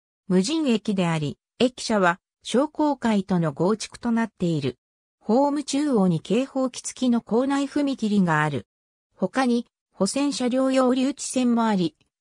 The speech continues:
かつて相模線や久留里線などで活躍したキハ三十六十二が保存されている。水線式の公衆トイレは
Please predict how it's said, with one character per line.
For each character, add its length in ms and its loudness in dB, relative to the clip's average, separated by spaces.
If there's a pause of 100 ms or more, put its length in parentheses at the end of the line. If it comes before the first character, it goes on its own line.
(120)
か 160 0
つ 140 -8
て 220 0 (180)
相 340 -2
模 100 -2
線 300 2
や 200 0 (220)
久 200 0
留 120 0
里 60 -4
線 220 -4
な 100 0
ど 100 2
で 120 0
活 300 -4
躍 260 0
し 100 -8
た 220 -2 (240)
キ 120 -6
ハ 140 -2
三 280 -2
十 220 0
六 280 0
十 180 2
二 160 2
が 160 2 (100)
保 60 -2
存 220 0
さ 160 -2
れ 120 0
て 120 -4
い 180 0
る。 160 -6 (460)
水 260 -2
線 260 -4
式 300 -2
の 100 0
公 240 2
衆 280 -2
ト 160 0
イ 80 2
レ 120 2
は 200 2